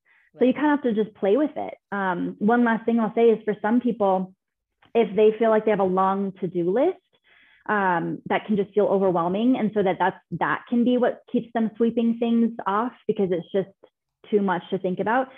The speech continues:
Speaker 1: So if you just pick one small piece, because any big action that you have has, like, ten smaller actions that have to happen, right?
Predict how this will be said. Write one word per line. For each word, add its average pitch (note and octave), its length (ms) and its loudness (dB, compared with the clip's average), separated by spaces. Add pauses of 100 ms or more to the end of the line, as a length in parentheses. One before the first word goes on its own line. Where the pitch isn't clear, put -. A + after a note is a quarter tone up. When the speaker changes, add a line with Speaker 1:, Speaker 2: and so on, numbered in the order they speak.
(320)
Speaker 1:
So A#3 260 4
if A3 240 0
you B3 120 4
just A#3+ 300 -2
pick A#3 240 -6
one G#3 260 -2
small G#3 200 -2
piece, A3+ 460 -6 (400)
because B3 360 2
any C#4+ 300 6
big G#3 460 4 (720)
action F#3+ 380 -4
that F#3+ 140 -2
you F3+ 80 4
have F3 380 -4
has, F#3 160 -4
like, F3 260 -4
ten F3+ 380 -4
smaller D#3 340 -4
actions C#3+ 400 -8
that D#3 100 -10
have D#3 200 -12
to D#3+ 40 -10
happen, D3+ 320 -14
right? E3+ 220 2